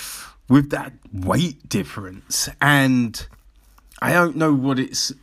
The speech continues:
you know, what the deal is with heavyweights. Go, like, what the limit is for them to actually walk into the ring, because they're gonna be putting on weight,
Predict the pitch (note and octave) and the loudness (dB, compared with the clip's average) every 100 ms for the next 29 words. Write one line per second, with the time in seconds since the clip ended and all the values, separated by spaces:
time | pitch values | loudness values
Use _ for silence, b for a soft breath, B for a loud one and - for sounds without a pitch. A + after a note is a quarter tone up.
0 | - C#3 C3 F#2 G#2+ - C#3 B2 G#2 B2+ | -6 0 0 -2 -8 -2 -2 -2 -4 -2
1 | A2+ G#2+ F#2+ G#2 - A2+ G#2 F2+ B1 A#1 | 0 -2 -4 -8 -4 -4 -4 -4 -6 -8
2 | - - - - - _ _ _ _ _ | -16 -16 -16 -18 -20 _ _ _ _ _
3 | _ _ - _ - B2 B2 G#2+ A2 A2+ | _ _ -20 _ 0 0 -2 -6 -4 -4
4 | A#2+ B B B B - A#2+ F#3 - C#3+ | -6 B B B B -4 -2 -2 0 2
5 | C3 A#2+ C#3 D#3 C#3+ A#2+ A2+ G#2 G2 - | 4 4 2 4 4 2 0 -2 -4 -4
6 | A#2+ A2 A2+ G#2+ - G#2+ G2+ - A#2 G2+ | -4 0 0 2 2 2 0 -6 -6 -4
7 | F#2+ A2 A2 - A2 G2 A2 F2+ F2+ G2+ | -4 -4 -4 -2 -2 -2 -4 -4 -2 -2
8 | E2+ - A#2 G#2 C3+ D#3+ D3+ G2+ A2 - | -4 -2 0 0 -2 2 2 2 0 -2
9 | G2+ G2+ F2 F2 F#2 F2+ D#2+ | -4 -4 -6 -6 -4 -4 -6